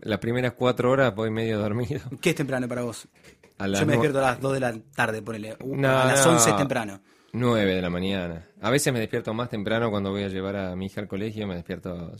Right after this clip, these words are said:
Speaker 1: siete menos cuarto.
Speaker 2: ¿Y qué haces?
Speaker 1: Intento
Speaker 2: Aparte
Speaker 1: evitar esos días. <laughs>
Speaker 2: Sí, claro. ¿Y después cuando te despertás, qué haces? ¿Cómo es tu, tu rutina?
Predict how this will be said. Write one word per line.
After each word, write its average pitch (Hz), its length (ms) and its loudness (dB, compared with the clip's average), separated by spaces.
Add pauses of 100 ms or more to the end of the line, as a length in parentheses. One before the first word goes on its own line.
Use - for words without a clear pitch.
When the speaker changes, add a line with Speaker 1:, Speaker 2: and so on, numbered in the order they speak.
(140)
Speaker 1:
siete 95 340 -8
menos 87 200 -6
cuarto. 98 400 -10 (220)
Speaker 2:
¿Y 135 260 -8
qué 160 120 -2
haces? 143 260 -6
Speaker 1:
Intento 147 420 4
Speaker 2:
Aparte 135 180 0
Speaker 1:
evitar 120 360 2
esos 113 240 -2
días. - 520 -4 (100)
<laughs> 127 40 -10
Speaker 2:
Sí, - 180 -12
claro. 98 380 -10 (400)
¿Y 139 200 -2
después 131 260 -2
cuando 151 180 -2
te 131 60 -4
despertás, 139 340 -6
qué 151 100 -12
haces? 127 220 -10
¿Cómo 117 180 -14
es 107 80 -16
tu, 104 220 -14
tu 113 140 -16
rutina? 95 500 -12